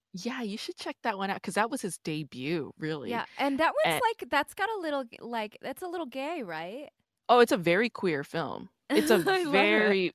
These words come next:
Speaker 1: it's, like, a very queer film. That was part of the reason why it was such a big success, because it was this queer film.
Speaker 2: Right, 'cause
Speaker 1: But
Speaker 2: he's, like, this beautiful man.
Speaker 1: Yeah, yeah, he's, like, an androgynous dude. I'm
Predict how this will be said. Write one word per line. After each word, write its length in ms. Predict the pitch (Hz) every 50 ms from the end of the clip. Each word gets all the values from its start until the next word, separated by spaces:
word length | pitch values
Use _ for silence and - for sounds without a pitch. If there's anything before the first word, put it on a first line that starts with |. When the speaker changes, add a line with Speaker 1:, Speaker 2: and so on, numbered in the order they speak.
| _ _ -
Speaker 1:
it's, 140 | 202 190 -
like, 140 | 233 202
a 60 | 196 175
very 400 | 156 151 165 175 180 180 190 185
queer 300 | - - - 175 151 180
film. 160 | 202 - -
That 80 | 185 196
was 100 | 208 202
part 200 | - - 247 277
of 40 | 285
the 80 | 247 214
reason 300 | 196 202 196 185 185 165
why 160 | 147 151 160
it 100 | 151 -
was 140 | 156 156 -
such 160 | 165 - -
a 60 | 160
big 240 | - - 143 139 -
success, 680 | - - 156 - - - - 147 143 147 135 - -
because 320 | - - 139 - - 143
it 40 | 147 143
was 100 | 139 -
this 140 | - -
queer 340 | - - - - 160 143 127
film. 480 | - - - 160 160 156 143 131 - - _ - - -
Speaker 2:
Right, 140 | - 226 214
'cause 140 | - 285 240
Speaker 1:
But 200 | 180 165 - -
Speaker 2:
he's, 20 |
like, 160 | - 269 254 -
this 260 | - 208 226 240 214
beautiful 640 | 214 185 196 196 196 202 214 220 233 214 - 226 196 196
man. 680 | 185 185 185 202 202 156 127 - 87 196 202 202 208 196 _ _ _ _ _ -
Speaker 1:
Yeah, 280 | 285 339 254 180 101
yeah, 200 | 110 - 330 -
he's, 220 | 220 240 262 254 -
like, 140 | 269 247
an 100 | 254 233
androgynous 680 | 226 220 185 - 180 180 190 - 196 185 185 185 - -
dude. 280 | - 180 196 160 143 -
I'm 140 | - 226